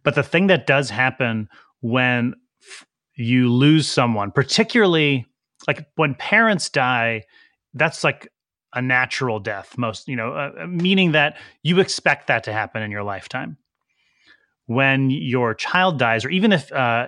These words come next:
um, a, a miscarriage, that's a thing that people really don't talk about. But once it happens, for us, once we sort of started reintegrating ourselves into society, so many people that we knew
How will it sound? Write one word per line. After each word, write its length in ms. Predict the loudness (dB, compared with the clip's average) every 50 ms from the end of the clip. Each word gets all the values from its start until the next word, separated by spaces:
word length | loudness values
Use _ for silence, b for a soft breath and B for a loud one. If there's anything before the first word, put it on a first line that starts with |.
| -4 -6
um, 440 | -4 -4 -4 -4 -6 -6 -8 -10 -12 _ -6
a, 60 | -6 -4 -2 -2
a 80 | 0
miscarriage, 840 | 2 2 2 0 -2 -2 -2 0 0 0 -2 -6 -10 -12 -16 -18 b b b b b b b b b _ _ _ _ _ _ _ _ _ _ _ _ _ _ _ _ _ _ _ _
that's 400 | -14 -6 -2 -2 0 0 -2 -2
a 60 | -4 -2
thing 180 | 0 0 0
that 140 | 0 -2 -2
people 300 | -4 -4 -2 -4 -4 -4 -6 -6
really 440 | -4 0 2 2 2 2 2 0 0
don't 320 | 0 0 -2 -2 -4 -4
talk 260 | -2 -2 -2 -2 -4
about. 280 | -6 -6 -6 -8 -8 -12 _ _ b b b b b b b b b b b b _ _
But 380 | -14 -6 -2 2 2 2 2 0 -6 _
once 540 | -10 -10 -6 -2 0 2 2 0 -2 -2 -4
it 120 | -4 -4 -4
happens, 840 | -8 -6 -2 0 0 0 0 -2 -4 -8 -6 -8 -10 -12 -14 -18 _ _ _ _ _ _
for 240 | -12 -6 -2 0 2
us, 380 | 2 2 2 0 -4 -8 -14 -16 _ _ _ _ _ _ _ _ _
once 160 | -2 -2 0
we 80 | 0 0
sort 160 | 0 0 -2
of 60 | -2
started 360 | -4 -4 -2 -2 -2 -2 -4
reintegrating 680 | -4 -4 -2 0 0 0 0 -2 0 0 2 2 2 0
ourselves 360 | -2 -2 -2 -2 -2 -2 -2
into 180 | -4 -4 -6 -8
society, 680 | -8 -8 -6 -4 -2 0 0 0 -2 -4 -6 -8 -10 -14 _ _ _ _ _ _ _ _ _ _ _ _ _ _ _ _ _ _ _ _ _ _ -14
so 340 | -10 -6 -2 0 2 2
many 200 | 2 2 2 2
people 260 | 0 0 -2 -2 0 0
that 140 | 0 0 0
we 120 | 0 0 2
knew 460 | 2 2 2 2 0 -2 -6 -12